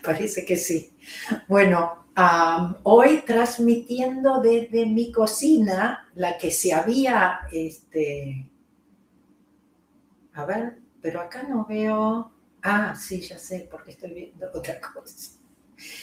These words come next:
Porque, bueno, les presento a mi cocina, ¿se acuerdan? La que se había inundado. Porque ahora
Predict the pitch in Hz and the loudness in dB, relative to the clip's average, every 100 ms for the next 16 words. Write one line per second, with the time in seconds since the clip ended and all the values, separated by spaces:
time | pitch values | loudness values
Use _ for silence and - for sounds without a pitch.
0 | - - - - 214 220 - 226 233 233 | -20 -20 -20 4 6 6 6 10 10 10
1 | - - 226 233 165 156 185 185 226 320 | 0 4 8 10 8 2 0 2 4 4
2 | 320 302 277 - 202 - 269 247 196 180 | 6 6 6 2 0 4 4 4 2 0
3 | 160 240 247 233 185 170 160 - 170 202 | 2 2 4 2 0 -2 -4 -2 -2 -2
4 | 202 196 180 165 151 143 135 131 - _ | 0 2 2 0 -2 -2 -6 -8 -14 _
5 | _ 180 175 175 180 214 180 147 139 - | _ -10 -8 0 4 6 6 0 -4 -10
6 | _ _ _ _ _ _ 233 240 311 302 | _ _ _ _ _ _ 0 2 2 2
7 | 311 285 220 202 202 - | 4 2 2 0 -4 -10